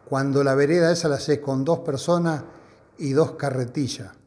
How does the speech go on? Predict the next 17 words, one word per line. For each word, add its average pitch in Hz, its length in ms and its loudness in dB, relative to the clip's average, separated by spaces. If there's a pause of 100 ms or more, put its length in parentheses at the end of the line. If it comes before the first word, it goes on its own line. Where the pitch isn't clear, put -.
(1500)
Así 139 300 -4
que 143 220 2
me 127 180 0
parece 147 400 0
que 113 840 -4
no 131 140 -4
sé 170 240 -4
qué 156 100 -6
nos 131 140 -2
está 117 240 -6
pasando. 127 500 -6 (360)
Y 151 160 -2
lo, 143 240 2
y 147 120 2
lo 143 120 4
que 139 140 0
veo 156 500 2